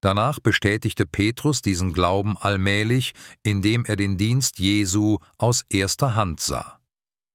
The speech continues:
Jesus heilte die Kranken und verkündete die Wegnahme der Sünden, und dies waren Ereignisse, in denen seine Vollmacht als der Träger der Sünden der Welt,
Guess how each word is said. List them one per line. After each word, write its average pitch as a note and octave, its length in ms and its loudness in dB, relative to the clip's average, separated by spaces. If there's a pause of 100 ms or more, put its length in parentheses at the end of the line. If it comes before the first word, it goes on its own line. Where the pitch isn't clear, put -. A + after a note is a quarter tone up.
(240)
Jesus B2+ 520 2
heilte G2 340 2
die G2+ 140 -2
Kranken A#2 520 0
und G2 140 0
verkündete A#2 640 0
die F2+ 200 -2
Wegnahme G2+ 580 0
der G2 160 0
Sünden, A#2+ 540 2 (260)
und G2 220 0
dies C3+ 260 0
waren G#2+ 260 2
Ereignisse, G#2 920 0 (280)
in G#2+ 140 0
denen G#2+ 320 0
seine F#2 260 0
Vollmacht B2+ 800 0
als E2 220 -2
der E2 180 -2
Träger A2 380 0
der F2+ 140 0
Sünden G2 420 0
der D#2+ 180 0
Welt, G#2 320 0